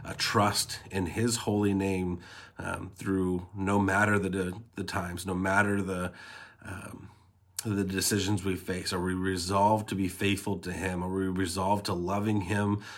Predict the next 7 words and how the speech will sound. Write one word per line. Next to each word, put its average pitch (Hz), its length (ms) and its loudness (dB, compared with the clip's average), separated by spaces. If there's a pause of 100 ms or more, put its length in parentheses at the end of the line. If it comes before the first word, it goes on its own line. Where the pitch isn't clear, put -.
above 90 380 2
every 110 420 6
other 101 540 0 (140)
thing 113 400 4
that 101 160 2
may, 95 420 0 (180)
um, - 340 -10